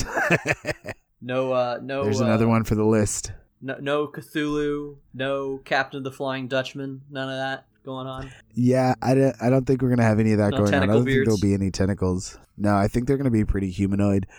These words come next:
Speaker 2: Okay.
Speaker 1: I think the, the, so the other thing I combined them with a little bit was something that was a little bit more prevalent, and, uh, that i-, in the, in the ocean, believe
Speaker 2: Try-,
Speaker 1: it or not,
Speaker 2: trying
Speaker 1: which
Speaker 2: not
Speaker 1: is
Speaker 2: to let this
Speaker 1: sharks.
Speaker 2: character end up on Tumblr too much is what you're doing. You're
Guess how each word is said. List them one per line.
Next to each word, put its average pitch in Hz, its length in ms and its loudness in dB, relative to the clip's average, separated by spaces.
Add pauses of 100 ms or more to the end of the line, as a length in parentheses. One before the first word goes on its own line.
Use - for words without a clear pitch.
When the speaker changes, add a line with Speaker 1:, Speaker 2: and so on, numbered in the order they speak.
(120)
Speaker 2:
Okay. 127 260 -8
Speaker 1:
I - 60 2
think 107 460 -2 (220)
the, 107 280 4
the, 101 180 -6
so - 180 0
the 110 160 4
other 123 160 2
thing 123 240 0
I 113 100 2
combined 98 420 2
them 101 100 2
with 101 220 0
a - 20 2
little 95 220 2
bit 101 260 0
was 92 180 0
something 92 380 -2
that 85 140 -2
was 90 160 -6
a 90 40 -2
little 92 200 0
bit 85 100 -2
more 87 520 -2 (200)
prevalent, 98 580 2
and, 82 200 -2
uh, 80 300 -2 (480)
that 90 300 0
i-, 87 280 0 (120)
in 87 120 -4
the, 80 180 -2
in 87 120 -4
the 80 80 -4
ocean, 104 500 -2 (260)
believe - 140 0
Speaker 2:
Try-, - 140 2
Speaker 1:
it 92 60 0
or 95 60 0
not, 98 180 0
Speaker 2:
trying - 200 -2
Speaker 1:
which 95 120 0
Speaker 2:
not - 120 0
Speaker 1:
is - 60 -4
Speaker 2:
to - 120 0
let - 160 0
this 127 120 -6
Speaker 1:
sharks. - 60 -10
Speaker 2:
character 120 360 -8
end 110 180 -8
up 110 140 -10
on 104 100 -12
Tumblr 110 380 -12
too - 120 -18
much - 360 -20 (120)
is - 80 -20
what - 120 -16
you're 87 100 -20
doing. 85 220 -18
You're 98 80 -18